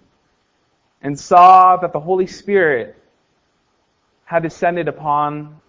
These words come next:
the Gentiles as well. Then he realized the message that that vision was trying to tell Peter.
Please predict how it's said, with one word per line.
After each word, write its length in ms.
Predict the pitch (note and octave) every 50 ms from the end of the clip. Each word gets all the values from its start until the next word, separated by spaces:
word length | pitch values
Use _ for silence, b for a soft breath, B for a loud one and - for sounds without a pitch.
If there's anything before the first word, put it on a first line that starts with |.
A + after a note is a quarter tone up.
| _ _ _ _ -
the 80 | C3+
Gentiles 560 | B2 - C#3 D3 D#3 D#3+ D3 B2+ B2 B2 A#2+
as 120 | B2 A2+ A#2
well. 480 | A#2 A2 G#2+ G2+ F#2+ F#2+ F#2+ - _ _ _ _ _ _ _ _ _ _ _ _ _ _ _ _ _ _ _ _ -
Then 300 | D3 F3 G3+ A3+ A3 A3+
he 100 | A3+ A3
realized 760 | G3+ G#3 A3 A3+ A3 F#3+ D3+ C3+ B2 A#2+ A#2 A2+ A#2 - b b b b
the 80 | - D3
message 560 | D3+ D#3+ F3 G3+ G3+ - F#3 D#3+ C#3 - - b b b b b b b b b -
that 300 | - D3 D#3 D#3+ D#3+ -
that 360 | F3+ F#3 F#3 F#3+ F#3 - -
vision 840 | C#3+ C#3+ E3 A3+ B3 G#3 D3+ C#3+ C3 A#2+ A2+ A2 A2 A#2 C3+ - - _ _
was 180 | - C3+ C3+ C3+
trying 340 | - - F3 E3 E3 D#3 C#3+
to 60 | C#3
tell 300 | - - E3+ E3 D3+ D3
Peter. 560 | - - - E3 D#3 B2+ G2 F#2+ G2+ -